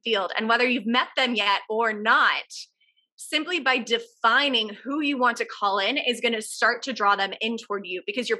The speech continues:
putting it out into the universe that you want this type of person in your energy. Okay, so that's step one.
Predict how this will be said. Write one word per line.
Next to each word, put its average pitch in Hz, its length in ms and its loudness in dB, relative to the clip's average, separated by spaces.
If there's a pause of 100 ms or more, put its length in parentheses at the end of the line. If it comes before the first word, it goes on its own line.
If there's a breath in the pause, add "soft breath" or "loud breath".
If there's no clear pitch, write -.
putting 285 200 0
it 247 120 0
out 214 160 4
into 214 160 -10
the 190 100 -2
universe 226 460 0
that 202 160 0
you 196 160 -10
want 196 260 2
this 202 180 0
type 208 200 -4
of 190 140 -4
person 233 400 -4
in 196 180 -6
your 196 240 -4
energy. 190 500 -8 (720 soft breath)
Okay, 247 220 6
so 262 100 -2
that's 262 240 4
step 254 240 0
one. 220 300 0